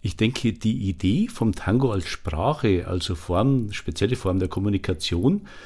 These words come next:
kann vielen helfen, die besondere Wirkung zu verstehen, die der Tango auf uns hat. Und auch, äh, das Verständnis für so Nebensächlichkeiten oder scheinbare Nebensächlichkeiten wie Pausen, die ja beim Tango eigentlich eine ganz wichtige Rolle spielen.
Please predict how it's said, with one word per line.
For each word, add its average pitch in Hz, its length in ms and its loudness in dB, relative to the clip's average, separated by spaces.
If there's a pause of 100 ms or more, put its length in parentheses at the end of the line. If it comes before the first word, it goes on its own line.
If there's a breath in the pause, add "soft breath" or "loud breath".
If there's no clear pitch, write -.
(180 loud breath)
kann 104 200 2
vielen 127 360 2
helfen, 165 840 0
die - 80 0
besondere 117 540 2
Wirkung 110 360 2
zu - 140 -6
verstehen, 90 500 0
die 95 120 2
der 87 140 0
Tango 90 280 -2
auf 90 180 -6
uns 82 140 -4
hat. - 320 -8 (220)
Und 110 200 6
auch, 101 320 4
äh, 98 560 -2 (640)
das - 160 -2
Verständnis 127 560 2
für 117 160 2
so 104 300 4
Nebensächlichkeiten 113 1080 2
oder 90 100 0
scheinbare 113 520 4
Nebensächlichkeiten 107 1160 0
wie 95 260 -2
Pausen, 90 760 0 (200)
die 95 80 0
ja 92 80 2
beim 87 180 2
Tango 101 320 2
eigentlich 90 240 2
eine 82 60 0
ganz 92 300 -2
wichtige - 360 -4
Rolle 101 220 6
spielen. 80 480 -2